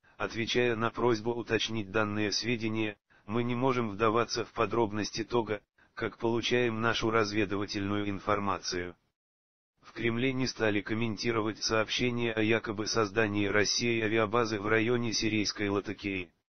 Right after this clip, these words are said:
Ранее глава мид Р Ф Сергей Лавров заявлял, что Москва никогда не скрывала,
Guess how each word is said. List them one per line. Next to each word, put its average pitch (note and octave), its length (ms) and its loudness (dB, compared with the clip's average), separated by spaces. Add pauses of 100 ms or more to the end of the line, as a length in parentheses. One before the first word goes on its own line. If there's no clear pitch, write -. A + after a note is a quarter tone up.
(600)
Ранее C3+ 460 2
глава A#2 340 4
мид B2 260 0
Р A#2 120 0
Ф A2 120 -2
Сергей A2+ 420 2
Лавров A#2 440 2
заявлял, G#2+ 580 0 (280)
что - 220 -4
Москва A#2 460 0
никогда A2+ 480 0
не A2 140 0
скрывала, G#2+ 580 0